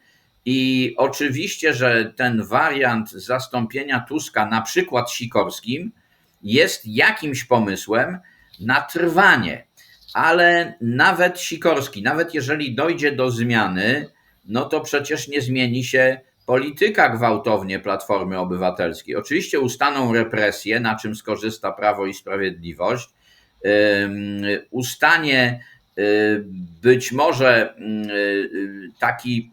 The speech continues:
y, represyjny kurs wobec opozycji, y, ale przecież wyniki gospodarcze się od tego nie poprawią, a to jest słaby rząd. On się po prostu składa w dużej mierze z ludzi,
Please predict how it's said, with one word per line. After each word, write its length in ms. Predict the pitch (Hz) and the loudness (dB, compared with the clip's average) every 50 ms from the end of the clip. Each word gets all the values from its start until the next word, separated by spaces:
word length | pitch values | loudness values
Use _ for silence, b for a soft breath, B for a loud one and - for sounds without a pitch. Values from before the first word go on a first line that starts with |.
| _ - | _ -16
y, 40 | 90 95 95 92 82 - - - - _ _ _ _ _ _ _ | -14 -12 -12 -14 -16 -20 -20 -20 -20 _ _ _ _ _ _ _
represyjny 920 | 95 120 131 - - 135 143 131 127 - 151 170 175 170 160 139 123 113 | 0 2 2 2 2 0 0 0 0 2 2 4 4 2 2 2 0 0
kurs 420 | 113 - - 147 147 127 120 - 107 | 0 0 0 0 0 0 0 -4 -4
wobec 400 | 104 123 131 123 117 113 - - | -2 0 0 2 0 -2 -2 -4
opozycji, 1040 | - 110 - 110 104 98 95 95 92 90 - - - 104 113 127 151 175 185 b b b b b b b b b b _ 113 | -6 -6 -4 -4 -4 -4 -4 -6 -6 -6 -8 -10 -6 -4 -4 -4 -4 -6 -10 b b b b b b b b b b _ 0
y, 260 | 120 120 120 - - | 2 2 2 2 0
ale 300 | 117 120 135 143 151 147 | 0 0 2 2 2 0
przecież 580 | - - 135 127 127 135 139 143 143 - - b b b b b b b - | 0 0 -2 -2 0 0 -2 -2 -2 -6 -10 b b b b b b b -6
wyniki 540 | 107 107 113 131 139 135 139 143 - 139 131 | -4 0 2 2 2 2 -2 -4 -6 -4 -2
gospodarcze 640 | 131 123 - - 135 131 113 120 117 113 - 139 131 | 0 -2 0 0 -2 0 2 2 0 0 -2 -2 -2
się 180 | - - 131 123 | 0 0 0 0
od 140 | 120 123 | 0 -2
tego 260 | - 123 113 107 117 120 | -2 -2 0 0 0 0
nie 160 | 120 117 113 | 0 -2 -2
poprawią, 680 | 117 117 107 - 107 98 92 78 98 104 117 127 104 | -2 -4 -4 -2 0 0 0 2 0 -2 -2 -2 -2
a 60 | 90 - | -4 -4
to 160 | - 156 156 | -2 -2 -2
jest 180 | 170 165 - | -2 -2 -4
słaby 400 | - - 170 175 185 185 180 190 | -8 -6 -2 0 0 2 4 2
rząd. 320 | 185 202 214 185 - 180 - - | 2 4 2 2 2 0 -2 -6
On 140 | 139 147 151 | -6 -6 -4
się 160 | - 165 156 | -4 -4 -4
po 140 | - 151 147 | -4 -6 -6
prostu 360 | - 151 165 170 - - 160 | -2 -4 -4 -4 -4 -8 -8
składa 640 | - - - 131 139 143 147 156 151 156 156 151 139 | -8 -6 -2 2 2 4 4 4 4 4 4 2 0
w 160 | 123 110 104 | -2 -8 -6
dużej 420 | 113 156 185 180 - 156 139 127 | -2 0 0 2 2 0 0 0
mierze 400 | 123 123 139 151 147 131 127 117 | 0 0 -2 -2 -2 0 -2 -2
z 80 | 107 110 | 0 -2
ludzi, 580 | 113 131 151 143 123 127 127 135 139 139 B | -2 -2 -2 -2 -2 -2 -2 -2 -2 -6 B